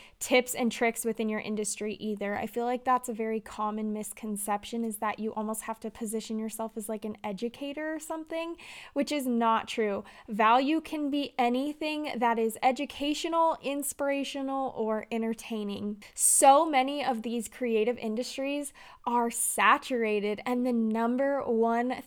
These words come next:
thing that is going to help you stand out from the rest is you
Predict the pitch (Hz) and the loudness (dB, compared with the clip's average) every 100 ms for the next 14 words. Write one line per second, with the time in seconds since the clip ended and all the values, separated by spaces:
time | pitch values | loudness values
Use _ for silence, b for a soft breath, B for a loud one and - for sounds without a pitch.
0 | - 240 233 254 - 233 233 220 226 233 | -2 0 2 -2 -2 0 0 -2 -2 -2
1 | 226 233 240 262 247 - 220 233 226 254 | -4 -4 -2 -2 -2 -2 2 2 2 -2
2 | 233 208 220 - - B B B 262 233 | -2 0 0 -2 -10 B B B 2 2
3 | 202 220 214 190 | 2 6 6 4